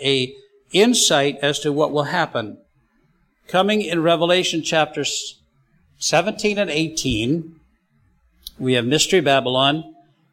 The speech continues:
We'll be very careful to exegete Mystery Babylon when we come to that. I think it's very important we understand what Mystery Babylon is.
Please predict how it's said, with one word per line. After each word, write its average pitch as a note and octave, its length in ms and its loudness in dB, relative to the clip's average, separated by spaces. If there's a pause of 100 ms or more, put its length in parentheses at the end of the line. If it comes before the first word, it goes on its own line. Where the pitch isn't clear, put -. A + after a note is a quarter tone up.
(100)
We'll B2 360 0
be A#2+ 200 -2
very D3 280 2
careful D#3+ 560 0
to D#3 100 -8
exegete C#3+ 680 -2
Mystery C#3+ 360 0
Babylon B2 720 0
when C3 160 -2
we D#3+ 140 2
come B2+ 300 -2
to A#2+ 100 -8
that. A#2+ 240 0
I C3+ 60 2
think C3+ 120 -2
it's C3 100 -10
very C#3 200 0
important D3+ 360 0
we C#3+ 120 2
understand C#3 420 0
what C3 120 -6
Mystery B2 280 -4
Babylon A#2 500 -2
is. A2 340 -4